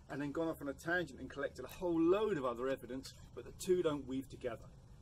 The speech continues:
It's important that there is a consistency and the two work together. Second, are the different elements of the essay connected together logically? Does it flow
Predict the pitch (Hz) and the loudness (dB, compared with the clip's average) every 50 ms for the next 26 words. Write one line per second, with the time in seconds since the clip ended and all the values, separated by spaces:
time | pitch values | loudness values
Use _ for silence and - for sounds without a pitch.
0 | - - - 131 - - 165 - - 196 220 220 185 170 135 143 123 110 131 135 | -18 -16 -12 -10 -6 -6 -6 -6 -6 -4 -2 0 0 0 0 -2 -4 -4 -4 -4
1 | 127 127 - - - 127 - - 165 156 - - 131 127 - 131 127 123 120 120 | -4 -4 -8 -10 -12 -8 -6 -6 -6 -6 -6 -8 -8 -8 -6 -4 -4 -4 -4 -4
2 | 117 - - 135 123 113 117 123 123 117 - - 107 98 98 90 85 - - - | -6 -8 -6 -6 -6 -4 -2 0 0 0 -2 -6 -12 -10 -10 -8 -10 -10 -12 -14
3 | - - - - - - - - - - - - - - - - - - - - | -16 -16 -16 -16 -16 -16 -16 -16 -14 -16 -16 -16 -16 -18 -18 -18 -20 -20 -16 -8
4 | - - 233 208 - - - - - - - - - - - - - - - - | -2 0 0 0 0 -2 -12 -14 -16 -18 -18 -18 -18 -18 -16 -16 -16 -16 -16 -16
5 | - - - - - - - - - - - - - - - - 196 226 262 269 | -16 -14 -14 -14 -14 -12 -12 -14 -14 -14 -14 -14 -14 -12 -6 -4 -2 0 2 2
6 | 254 254 - - 208 196 - - 196 - - 175 175 180 170 170 165 - - 151 | 0 0 -2 0 -2 0 0 -2 -6 -4 0 2 4 4 4 2 0 -2 -4 -8
7 | 131 - 143 156 180 180 - - - - - - - - - - - - - - | -6 -2 0 0 0 0 -2 -6 -8 -8 -10 -10 -12 -12 -14 -18 -18 -18 -18 -16
8 | - - - - - 180 185 196 220 220 - - - 202 190 - - 165 131 139 | -16 -16 -10 -6 -2 -2 0 -2 -2 -4 -8 -10 -8 -8 -6 -4 -4 -4 0 0
9 | 127 117 127 143 151 170 214 202 - - - - - - - - 190 180 165 220 | 0 0 0 0 0 2 2 0 0 -2 -8 -12 -14 -14 -8 0 0 0 2 0
10 | - - - - - - 156 160 160 143 127 117 123 143 | -4 -8 -10 -10 -6 -2 2 6 6 6 6 6 4 0